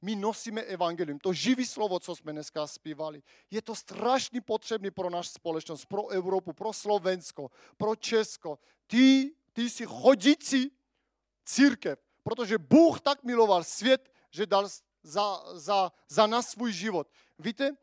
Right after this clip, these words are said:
nejlepší chrám Boží je člověk, protože to sám Bůh stvořil. My můžeme spolu postavit ten stán, dům nebo cokoliv,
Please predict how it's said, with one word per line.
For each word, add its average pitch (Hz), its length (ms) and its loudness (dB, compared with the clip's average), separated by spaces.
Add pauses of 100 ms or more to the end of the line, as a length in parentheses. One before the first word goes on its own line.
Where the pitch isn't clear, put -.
(220)
nejlepší 269 720 2
chrám 220 420 0
Boží 226 540 2 (300)
je 185 140 -6
člověk, 156 480 -10 (280)
protože 208 440 -12
to 190 120 -10
sám 220 300 -6
Bůh 156 240 -16
stvořil. 139 340 -18
My 233 120 -6
můžeme 196 360 -8
spolu 185 300 -12
postavit 160 460 -8
ten 135 200 -10
stán, 262 520 -2 (320)
dům 247 500 0 (120)
nebo 156 260 -8
cokoliv, 208 400 -8